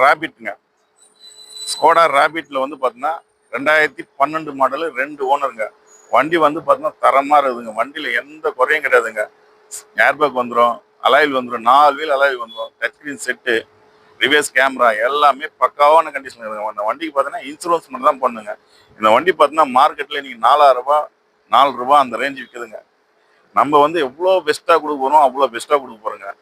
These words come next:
பெஸ்ட்டா கொடுக்கறதுக்கு முன்னாடி பெஸ்ட்டான ஒரு ஆஃபர் இதுல என்னன்னா, நீங்க ஒரு முப்பதாயிரம் ரூபாய் எடுத்து வந்தீங்கன்னா, இந்த வண்டியை நீங்க ஓட்டிட்டு போலாங்க. ட்ரை பண்ணிட்டு இன்சூரன்ஸ் மட்டும் போடணும். ஒரு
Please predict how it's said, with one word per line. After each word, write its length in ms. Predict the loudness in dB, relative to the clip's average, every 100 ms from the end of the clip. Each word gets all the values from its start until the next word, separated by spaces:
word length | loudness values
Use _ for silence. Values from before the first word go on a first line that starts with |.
| _ _ _ -4
பெஸ்ட்டா 340 | -4 -2 2 2
கொடுக்கறதுக்கு 280 | 0 -6 -4
முன்னாடி 200 | -4 -4 -6
பெஸ்ட்டான 380 | -2 0 2 4
ஒரு 80 | 4
ஆஃபர் 240 | 2 0 -6
இதுல 200 | -2 -2
என்னன்னா, 260 | -2 -2 -4
நீங்க 140 | -6 -20
ஒரு 80 | -20 -20
முப்பதாயிரம் 420 | -4 2 6 4
ரூபாய் 140 | 4 0
எடுத்து 160 | 0 -14
வந்தீங்கன்னா, 280 | -12 -10 -10 _ _ _ -4
இந்த 100 | -2
வண்டியை 200 | 0 -2 -4
நீங்க 140 | -4 -6 _ -10
ஓட்டிட்டு 260 | -6 -6 -6
போலாங்க. 260 | -6 -6 -10 -12 -2
ட்ரை 120 | -2 -2
பண்ணிட்டு 300 | -18 -16 -18 _ _ _ -12
இன்சூரன்ஸ் 380 | -6 -2 -2 -2
மட்டும் 240 | -2 -2 -2
போடணும். 320 | -4 -2 -8 -8
ஒரு 120 | -8